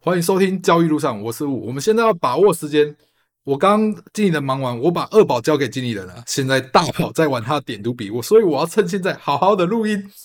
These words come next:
不然的话我不知道大家什么时候有空了。有看我最近发微文就知道了，我最近去丛林探险了。我去丛林什么探险了？这两次丛林探险都是跟我岳父去的。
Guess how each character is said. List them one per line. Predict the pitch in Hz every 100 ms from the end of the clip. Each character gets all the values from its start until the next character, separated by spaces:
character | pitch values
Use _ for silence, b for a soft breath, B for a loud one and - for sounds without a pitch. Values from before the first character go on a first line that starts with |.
| - _
不 | 180
然 | 151
的 |
话 | 156
我 | 147
不 | 113
知 | 143
道 | 147
大 | 147 127
家 |
什 | 135
么 | 117
时 | -
候 | 135
有 | 127 95
空 | - 110
了。 | 98 - _ _ _ _ _ _ _ _
有 | 143
看 | 143 226
我 | 185
最 | 180
近 | 190
发 | 180 175
微 | 151
文 | 131
就 | 147
知 | 147
道 | 139
了， | 110
我 | 110
最 | 123 156
近 | 165
去 | 180
丛 | 170 151 165
林 | 170
探 | 175 196 165
险 | 127
了。 | 107 - _ _ _ _ _ _ _ -
我 |
去 | 127 156
丛 | 147 139
林 | 135
什 | 131
么 |
探 | 113 147
险 | 120
了？ | 101 95 _ _ _
这 | - 165
两 | 135
次 | 120 156
丛 | 143 151
林 | 151
探 | 196
险 | 160 113
都 | 139
是 | 135 135
跟 | 139
我 | 113
岳 | 135 139
父 | 147
去 | 127 135
的。 | 107